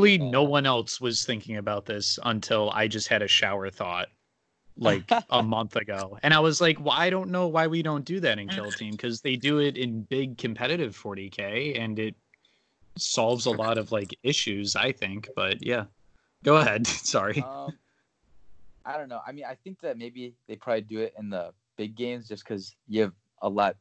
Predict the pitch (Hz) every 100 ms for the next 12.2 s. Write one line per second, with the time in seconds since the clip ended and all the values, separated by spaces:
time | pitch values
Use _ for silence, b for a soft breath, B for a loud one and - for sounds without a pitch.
0 | _ 98 98 98 98 - - 92 87 107
1 | 117 _ _ _ _ _ - 104 95 95
2 | 104 110 117 113 117 117 120 120 127 131
3 | 131 - - - - _ - 104 104 -
4 | 151 139 113 110 120 117 104 95 _ -
5 | 107 - 113 110 104 - 101 110 - 107
6 | 104 107 110 110 101 101 92 98 101 92
7 | - - 101 101 123 127 127 _ _ _
8 | _ _ - - - - 113 113 123 -
9 | 117 123 - 170 156 123 131 123 113 98
10 | 107 104 95 101 104 101 101 98 _ -
11 | - 98 98 95 101 98 87 85 90 87
12 | 95